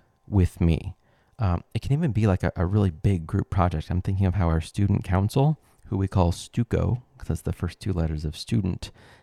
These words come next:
and the first two letters of council, Stuco. Um, every Friday, they run our all-school assembly. We call it flag because there's a flag there. Sometimes, sometimes we <laughs> forget the flag and we still call it flag.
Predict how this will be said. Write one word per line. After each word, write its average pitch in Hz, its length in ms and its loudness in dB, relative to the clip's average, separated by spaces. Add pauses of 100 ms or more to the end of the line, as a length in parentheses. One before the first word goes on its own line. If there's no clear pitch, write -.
(100)
and 82 160 -4
the 90 60 0
first - 340 -6
two 127 160 -2
letters 85 360 -2
of 82 320 -4
council, 107 560 -2
Stuco. - 640 -6 (840)
Um, 92 260 -2 (540)
every 117 200 4
Friday, 101 600 2
they 101 160 4
run 98 200 4
our 87 120 6
all-school 82 480 0
assembly. 90 480 4 (240)
We 95 80 0
call 87 200 0
it - 60 -6
flag 85 480 -4 (100)
because - 340 -2
there's 80 180 -4
a 82 60 -2
flag 76 360 -6
there. 78 260 -2 (440)
Sometimes, 82 680 -2 (420)
sometimes 95 520 -2
we 110 80 -2
<laughs> - 300 -8
forget - 340 -4
the 85 120 0
flag 80 360 0
and 78 100 -2
we 73 180 -4
still - 220 -4
call - 180 -4
it - 80 -10
flag. 73 320 -4